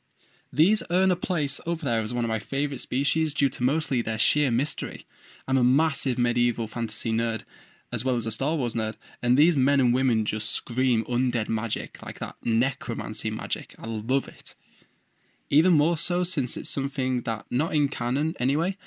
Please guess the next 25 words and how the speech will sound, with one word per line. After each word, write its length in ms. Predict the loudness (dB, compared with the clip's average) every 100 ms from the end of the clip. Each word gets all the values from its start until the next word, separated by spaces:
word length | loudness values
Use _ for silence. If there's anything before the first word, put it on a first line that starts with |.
| -20 _ -4
uh, 160 | -2 2
we 120 | 2
don't 180 | 2 0
seem 220 | 0 -2
to 80 | -4
get 140 | -4
that 140 | -4
much, 500 | -4 -4 0 0 0 -6 -8
uh, 240 | -6 -6
kind 220 | -6 -4 -4
of 60 |
exposure 500 | -6 -6 0 0 0
to. 240 | -2 -6 -6
It's 140 | -6
not 120 | -4
mentioned 540 | -2 -2 -2 0 -2 -2
that 140 | -6
much 220 | -8 -8
at 120 | -6
all. 280 | -6 -6 -10 -16 _ _ -20 _ _
The 100 | 2
use 360 | 6 4 2 -4
of 120 | -6
this 240 | -8 -10 -4
other 340 | -4 -2 -4